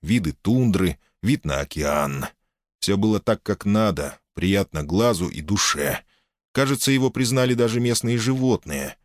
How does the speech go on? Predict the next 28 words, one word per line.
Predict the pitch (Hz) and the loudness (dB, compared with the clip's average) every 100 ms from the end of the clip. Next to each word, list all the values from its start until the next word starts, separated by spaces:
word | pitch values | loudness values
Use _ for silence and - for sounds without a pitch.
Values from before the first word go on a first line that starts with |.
| _ - | _ -8
По | 73 | -6
крайней | 76 82 87 | -2 2 2
мере, | 90 87 | 2 0
та | - 107 | 0 2
рысь | 120 120 104 | 2 2 2
не | 110 | 0
сильно | - 123 78 | 2 0 0
дергалась, | 71 107 113 98 90 - | 0 0 2 2 0 0
когда | 82 73 82 | -4 -2 0
он | 80 | 0
проходил | 87 - 82 87 | -2 -4 -2 0
недалеко | 85 80 80 - 85 | 2 0 -2 -2 -2
от | 76 | -2
нее | 80 80 104 123 - _ - | 0 2 2 2 -2 _ -2
или | 123 | 0
когда | 117 107 107 | 2 0 0
приносил | 90 90 - 92 | 2 2 2 0
ей | 87 90 | 2 4
мясо | 85 76 - 76 | 4 2 0 0
пожрать. | 90 73 73 71 - - - _ _ _ _ | -2 -2 -2 -4 -2 -4 -6 _ _ _ _
Местная | 78 82 - 90 90 | -2 0 0 0 0
живность | 110 135 120 - | 2 2 0 -2
оказалась | 98 117 117 113 - | -2 0 2 2 2
на | 107 | 2
редкость | 117 - 113 - | 0 0 -4 -4
приспособляемой | - - - 110 113 120 82 69 71 | -6 -2 0 0 2 2 2 -4 -6
к | |
еде. | 90 90 73 73 69 | -2 0 0 -2 -4